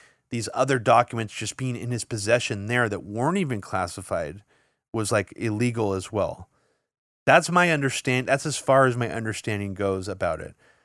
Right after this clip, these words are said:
There are apparently documents in there alleging the nuclear capabilities of a foreign power that has a secret nuclear program. Uh, a bunch of people were inferring that he has some documents saying Israel has a nuke program.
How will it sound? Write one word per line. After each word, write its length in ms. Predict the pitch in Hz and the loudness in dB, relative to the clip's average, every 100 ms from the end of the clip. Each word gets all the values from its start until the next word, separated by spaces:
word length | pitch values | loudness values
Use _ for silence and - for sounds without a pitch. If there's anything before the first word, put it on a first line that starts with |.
| _ - | _ -2
There 100 | 117 | -2
are 40 | |
apparently 480 | 110 160 165 147 143 | 0 2 2 2 0
documents 640 | 123 123 135 - 127 120 | 2 2 2 0 -4 -4
in 200 | - 123 | -6 -4
there 340 | 120 117 117 107 - _ - | 0 0 0 -4 -14 _ -2
alleging 600 | 120 117 135 135 139 135 | 0 4 4 4 0 -2
the 260 | 123 117 110 | -2 -2 -2
nuclear 500 | 113 135 - 131 120 | 0 0 0 -4 -4
capabilities 880 | - 127 127 110 113 120 117 113 | -4 -6 -6 -4 -4 -4 -4 -6
of 240 | 107 107 104 | -4 -2 -2
a 100 | 104 | -4
foreign 460 | - 131 127 113 | -4 -4 -2 -2
power 380 | 104 113 113 107 | -2 2 4 2
that 120 | 101 | 0
has 160 | 107 104 | -4 -4
a 60 | 98 | -6
secret 340 | - 123 110 | -8 -6 -6
nuclear 360 | 110 98 101 92 | -6 -4 -4 -4
program. 500 | 101 90 87 82 90 _ _ _ _ - | -4 -6 -8 -12 -16 _ _ _ _ -2
Uh, 280 | 107 98 - - _ | 2 2 0 -8 _
a 40 | |
bunch 200 | 123 135 | 0 0
of 60 | - | 0
people 220 | 135 123 | -4 -2
were 120 | 117 | -4
inferring 460 | 104 - 120 120 117 | -4 -4 -2 0 0
that 120 | 104 | -4
he 120 | 113 101 | -4 -2
has 260 | 113 113 | 0 0
some 140 | - 101 | 0 2
documents 500 | 104 107 120 101 - | 2 2 0 -4 -4
saying 220 | 110 95 | -6 -4
Israel 440 | 104 110 113 104 | -4 -4 -4 -4
has 160 | 107 98 | -4 -6
a 60 | |
nuke 280 | 95 104 101 | -6 -4 -6
program. 440 | - 92 87 85 | -4 -6 -6 -12